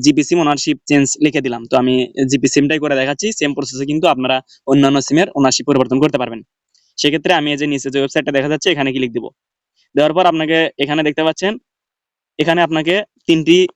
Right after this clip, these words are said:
মানে, একটা ফর্ম ফিল আপ করতে হবে। তো এখানে first of all যে নাম্বারটা দেখা যাচ্ছে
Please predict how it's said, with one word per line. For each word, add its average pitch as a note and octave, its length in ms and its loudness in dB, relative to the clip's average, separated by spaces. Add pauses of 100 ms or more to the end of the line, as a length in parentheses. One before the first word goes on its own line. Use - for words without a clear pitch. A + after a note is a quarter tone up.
(260)
মানে, C#3+ 180 4
একটা D3 140 -4
ফর্ম D3 220 0
ফিল D3+ 120 -2
আপ C#3+ 100 -2
করতে D3 220 -4
হবে। D#3 160 4 (480)
তো C#3 80 6 (160)
এখানে D3+ 380 0
first - 300 -4
of D3+ 60 -2
all E3 100 2
যে D3 140 -2
নাম্বারটা D3 300 0
দেখা C#3 180 0
যাচ্ছে D3+ 260 0